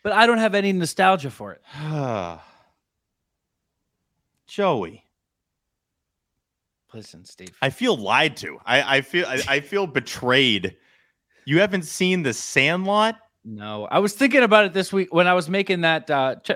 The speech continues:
Speaker 1: follow us on TikTok. I was asking bu-, players, like, their favorite, uh, baseball movie, and I kept putting The Sandlot, like, cover on the TikTok. And I was thinking, I was like, "At some point, I gotta come
Speaker 2: Oh
Speaker 1: clean
Speaker 2: my
Speaker 1: here."
Speaker 2: God.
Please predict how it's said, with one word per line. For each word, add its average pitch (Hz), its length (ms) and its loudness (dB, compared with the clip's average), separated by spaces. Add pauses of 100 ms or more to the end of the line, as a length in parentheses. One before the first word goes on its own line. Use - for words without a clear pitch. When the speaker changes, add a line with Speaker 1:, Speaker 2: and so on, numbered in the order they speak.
Speaker 1:
follow 196 260 0
us 170 120 -4
on 123 100 -2
TikTok. - 540 -8 (100)
I 120 80 -2
was 120 160 -2
asking 131 320 -2
bu-, 139 140 0 (140)
players, 127 340 -4
like, 120 180 -6
their 113 140 -4
favorite, 117 580 -4
uh, 101 300 0 (760)
baseball 156 320 -2
movie, 117 240 -6
and 113 80 -4
I 110 60 -6
kept - 200 -6
putting 139 280 0
The 110 60 -6
Sandlot, 127 640 -2
like, 101 160 -8 (260)
cover 117 440 2
on 107 240 2
the 101 160 -2 (120)
TikTok. 190 520 4 (640)
And 120 80 -6
I 127 40 -4
was 123 100 -8
thinking, 135 240 -6
I - 20 -2
was 110 100 -4
like, 113 120 -6 (260)
"At - 80 -18
some 220 200 2
point, 151 280 2
I 113 80 2
gotta 107 400 0 (500)
come 131 240 2
Speaker 2:
Oh 143 120 0
Speaker 1:
clean 120 200 0
Speaker 2:
my 107 160 -2
Speaker 1:
here." 101 240 -4 (140)
Speaker 2:
God. 80 560 -6